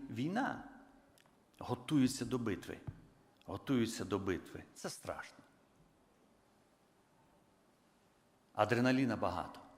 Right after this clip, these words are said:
крик. Давид приходить, його посилають провідати, і він чує, як виходить Голіаф, і сміється, сміється просто з цього війська, яке вийшло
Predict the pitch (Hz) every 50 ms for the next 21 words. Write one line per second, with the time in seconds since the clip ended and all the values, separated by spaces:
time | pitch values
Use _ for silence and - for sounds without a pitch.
0 | - - - - - - _ _ _ _ - - - 135 131 143 151 123 - -
1 | - - - - - - - - - - - _ _ _ _ _ _ _ _ _
2 | _ _ _ _ _ - - 240 233 254 - - - 196 - - - - - -
3 | - - 120 113 - 113 - - 113 113 117 117 117 117 107 - - - - 104
4 | 101 107 120 113 113 101 - - 87 - - - - - _ _ _ _ _ _
5 | _ _ _ - - 98 104 107 98 - - - 127 117 104 104 95 87 80 85
6 | - - - - 117 120 123 110 101 92 107 110 117 101 80 76 - - - -
7 | - - - - - _ _ _ _ - - - - - - - - - - 95
8 | 92 - - - 95 87 87 95 113 117 - - - - - - - - - -
9 | - - - - - - - 92 92 92 101 117 - - - 92 82 - - 82
10 | 80 - - - 87 82 - - - - - - - - - - - - - -
11 | - - - _ _ - - - - - - - - - - 127 120 117 107 101
12 | 101 92 - - 120 139 170 180 156 135 - - - - - - - - - -
13 | - 98 87 80 87 123 151 151 131 - - 95 82